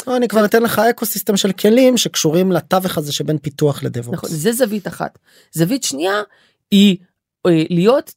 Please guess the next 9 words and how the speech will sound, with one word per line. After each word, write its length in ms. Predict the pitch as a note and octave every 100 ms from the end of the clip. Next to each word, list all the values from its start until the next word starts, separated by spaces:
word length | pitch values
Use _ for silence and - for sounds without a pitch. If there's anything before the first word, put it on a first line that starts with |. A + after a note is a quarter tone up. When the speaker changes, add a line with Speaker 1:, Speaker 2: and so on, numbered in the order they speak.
| A3
Speaker 2:
tightly 680 | A3+ C4+ C4 C#4 C4 B3+ C#4
integrated 480 | A#3 C#4+ E4 B3
בתוך 340 | F#3 F#3 A3 A#3
הקומיוניטי 520 | - F3+ F3 E3+ F3
שלך, 260 | F#3 - -
למשל, 500 | - E3+ D4 D#4+ D4+ - _ _ _ _ -
בתוך 240 | F3+ A#3+
האקוסיסטם. 680 | A#3 G#3 G#3 - D#3+ - D#3 -
למשל, 460 | D3+ E3+ D4+ D4+